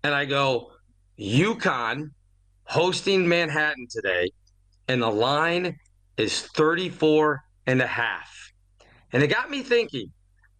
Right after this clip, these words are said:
uconn might cover this thirty-four and a half 'cause they're really, really good, and Manhattan's just okay, not great.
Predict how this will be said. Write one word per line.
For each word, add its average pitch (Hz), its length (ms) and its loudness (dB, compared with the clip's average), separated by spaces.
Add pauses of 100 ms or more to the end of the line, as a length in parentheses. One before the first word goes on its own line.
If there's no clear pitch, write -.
(360)
uconn 285 580 2
might 269 180 0 (100)
cover 247 300 4
this 180 220 0
thirty-four 202 500 4
and 185 80 2
a 175 60 0
half 170 240 0 (180)
'cause 156 220 2
they're 226 240 2
really, 208 420 0
really 208 240 4
good, 190 240 4
and 185 100 -2
Manhattan's 185 540 0
just 185 400 -2 (200)
okay, 170 580 0
not 147 280 -2
great. 185 320 0